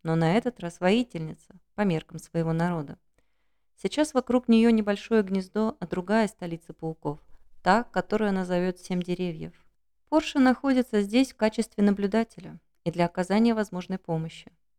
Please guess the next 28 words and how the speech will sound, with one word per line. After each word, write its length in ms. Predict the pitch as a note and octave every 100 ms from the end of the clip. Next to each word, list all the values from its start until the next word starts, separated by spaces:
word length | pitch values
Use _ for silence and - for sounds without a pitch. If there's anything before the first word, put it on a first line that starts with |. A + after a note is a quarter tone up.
| _ _ _ _
Вокруг 360 | D#3+ - C4+ -
нее 220 | G#3 A3
кипит 420 | A#3+ - - -
лихорадочная 640 | F#3+ - F#3 F#3+ F#3+ - F#3+
деятельность. 680 | F#3 G#3+ - D3+ D#3 _ _ _
Обитатели 520 | D#3 D#3+ G3+ F#3 E3+
бегают, 500 | D#3+ G#3 G3 F#3 F#3 _
прыгают 440 | - F3+ F#3+ F#3+ - _
и 100 | G3
спускаются 600 | A#3+ - - G3+ G#3 G#3
по 100 | G3 F#3+
нитям 360 | F#3+ G#3+ F3+
по 80 | E3
своим 240 | - E3+
срочным 480 | E3 F3+ F3 - F3
делам, 360 | E3+ F3 G#3 G#3 _ _ _ _
а 140 | F3
она 160 | F#3 C#4+
наблюдает 580 | D4+ B3+ A#3+ A3 G#3 F#3
за 100 | F3+
ними. 380 | F3 E3 D#3+ - _ _ _
Ее 300 | E3+ E3 C4+
россыпь 380 | C4 B3 A#3+ F#3+
глаз 340 | F3 G#3+ A#3+ -
улавливает 540 | F#3+ G3 F#3 F3 E3+
хаос, 380 | - A3 G3+ E3
царящий 500 | _ F3 E3+ E3 -
повсюду, 580 | F3+ F3 - E3 D#3+